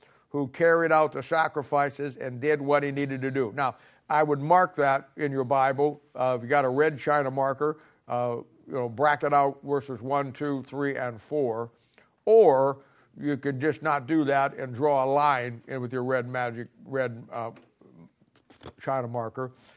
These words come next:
between verse four and five. Either way, you want to split it up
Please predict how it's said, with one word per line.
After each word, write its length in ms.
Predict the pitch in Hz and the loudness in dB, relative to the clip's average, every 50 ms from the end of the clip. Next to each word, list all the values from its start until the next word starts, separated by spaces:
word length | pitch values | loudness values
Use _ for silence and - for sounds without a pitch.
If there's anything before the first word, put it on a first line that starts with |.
| _ _ _ | _ _ _
between 340 | 131 123 123 143 143 131 123 | -12 -6 -4 -2 -2 -2 0
verse 200 | 127 131 123 123 | -2 -2 -2 -2
four 220 | - 143 135 127 | -4 -2 -2 -2
and 100 | 123 113 | -2 -2
five. 380 | - 139 135 113 98 90 85 - | -2 0 0 0 -2 -4 -4 -2
Either 140 | 160 151 147 | -2 0 0
way, 140 | 127 104 117 | -2 -2 -2
you 80 | 135 | 0
want 200 | 143 165 160 143 | 0 2 2 0
to 60 | - | -2
split 280 | - - - 180 175 170 | -6 -6 2 4 4 4
it 100 | 170 160 | 6 6
up 280 | 147 131 123 - - | 6 4 4 0 -8